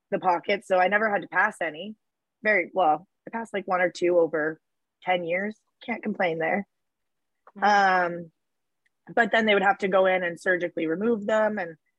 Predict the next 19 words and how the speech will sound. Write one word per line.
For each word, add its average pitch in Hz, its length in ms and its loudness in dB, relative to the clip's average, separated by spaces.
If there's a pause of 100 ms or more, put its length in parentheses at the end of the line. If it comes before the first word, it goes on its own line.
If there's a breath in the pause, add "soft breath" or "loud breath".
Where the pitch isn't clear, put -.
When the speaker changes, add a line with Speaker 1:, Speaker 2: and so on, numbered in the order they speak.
(420)
Speaker 1:
so 226 220 0
every 233 300 2
time 214 280 -6
I 196 80 0
would 190 180 -4
get 190 200 -2
into 202 260 -10
the 185 80 -6
groove 196 360 -4
of 185 120 -4
training 196 560 -2
and 180 120 -6
be 180 140 0
able 190 260 0 (120)
to 175 440 -2
actually 180 360 -2
gain 170 320 -4
some 165 160 -18
strength, 208 480 -6